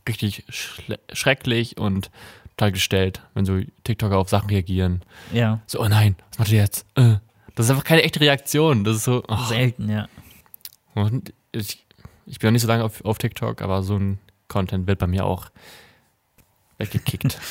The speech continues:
Speaker 2: <laughs> Aber auf jeden Fall, ich finde, er wirkt, äh, auch echt sympathisch
Speaker 1: Ja,
Speaker 2: so
Speaker 1: voll.
Speaker 2: und, äh,
Speaker 1: Ja.
Speaker 2: ja. Der ist
Speaker 1: Und
Speaker 2: immerhin nicht, soweit ich weiß, auf die Finanzschiene gegangen und kein
Speaker 1: Nee.
Speaker 2: Scam.
Speaker 1: Vielleicht doch, aber nicht, äh, öffentlich.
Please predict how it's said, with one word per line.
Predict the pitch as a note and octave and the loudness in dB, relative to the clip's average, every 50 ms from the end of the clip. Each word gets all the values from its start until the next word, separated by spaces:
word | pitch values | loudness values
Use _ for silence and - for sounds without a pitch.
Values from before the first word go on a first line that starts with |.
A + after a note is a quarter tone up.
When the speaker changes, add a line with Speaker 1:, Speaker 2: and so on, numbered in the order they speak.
| - - | -14 -14
Speaker 2:
<laughs> | - - - - | -16 -18 -18 -12
Aber | - - B2+ C3+ C3 | -6 -4 0 0 0
auf | B2+ B2+ | 0 0
jeden | D3 D3 C#3+ | -2 -2 0
Fall, | C3 C#3+ B2 A#2 | 0 0 0 -2
ich | A#2+ - | -4 -6
finde, | - B2+ - G#2 | -6 -6 -4 -4
er | A#2 A#2+ | -4 -4
wirkt, | B2 A#2 - _ _ _ _ _ _ _ _ _ _ _ _ _ - - - - _ _ _ - | -4 -6 -6 _ _ _ _ _ _ _ _ _ _ _ _ _ -18 -18 -18 -18 _ _ _ -10
äh, | - A2+ A2 | -6 -6 -4
auch | G2+ G2+ G#2+ - - - - - - - - _ _ _ - | -4 -4 -4 -6 -10 -20 -20 -20 -20 -20 -20 _ _ _ -12
echt | G#2+ - - - - | -12 -12 -12 -10 -6
sympathisch | - A2+ G#2 - A2 G#2+ A#2 - G#2+ | -4 -2 0 0 0 0 0 0 0
Speaker 1:
Ja, | E2+ E2+ | 0 0
Speaker 2:
so | F2 - A#2+ | 0 0 2
Speaker 1:
voll. | A2 F2+ F2 | 2 2 2
Speaker 2:
und, | G2+ G#2+ G#2+ G#2+ G#2 - | 2 0 0 -2 -2 -4
äh, | - G2+ G#2 G#2 G2+ G#2 G#2 G#2 | -4 -4 -2 -2 -2 -2 -2 0
Speaker 1:
Ja. | G#2 G2+ G2 - - - - - - - - - - - - - - - - _ _ - | 0 0 -2 -2 -8 -20 -20 -20 -20 -20 -20 -20 -20 -20 -20 -20 -20 -20 -20 _ _ -4
Speaker 2:
ja. | C3+ A#2+ F#2+ - - _ _ _ _ _ _ _ _ _ _ _ - - | -2 -2 -2 -2 -8 _ _ _ _ _ _ _ _ _ _ _ -10 -4
Der | C3 C#3+ E3 E3+ | 0 2 2 4
ist | - - - | 2 0 -2
Speaker 1:
Und | - | -2
Speaker 2:
immerhin | D3+ F3 E3+ E3 E3 E3 E3 D#3+ | -2 -2 0 2 2 2 2 2
nicht, | D3+ D#3 D3+ - | 0 0 -2 -4
soweit | E3 D3+ C#3+ D#3 D#3 | -4 -4 -2 -4 -4
ich | - - | -4 -4
weiß, | - D#3 D3+ D#3 | -4 -4 -4 -4
auf | D3 | -4
die | - D3+ | -4 -4
Finanzschiene | D3 - E3 G3 C4 - - - A2+ A2 G#2 | 0 2 2 2 0 -2 -2 0 2 2 4
gegangen | G#2+ G#2 G2+ G2+ G2+ | 4 2 2 2 2
und | G#2 G#2+ - | 0 0 0
kein | - C#3 D3 | 2 4 4
Speaker 1:
Nee. | F#3+ G#3+ F3 | 6 6 4
Speaker 2:
Scam. | - B2+ C3+ D3+ D#3 D#3+ E3 D#3+ - _ - - - - - - - - - - - - - | 4 2 2 2 2 0 -2 -4 -6 _ -20 -20 -20 -20 -20 -20 -20 -20 -20 -18 -16 -8 -2
Speaker 1:
Vielleicht | - G#2+ B2 C#3+ D3+ C3 - | 0 2 2 2 2 2 2
doch, | D#3 F3+ - - | 0 0 0 2
aber | G#2+ G#2 G2+ G2+ | 2 2 2 2
nicht, | A2 C3 C#3 - - - - - | 2 -2 -4 -6 -10 -16 -14 -12
äh, | - | -10
öffentlich. | - D#3 - - A2+ G2+ G2 F#2+ - - | -8 -6 -2 -2 -2 -2 -2 -2 0 0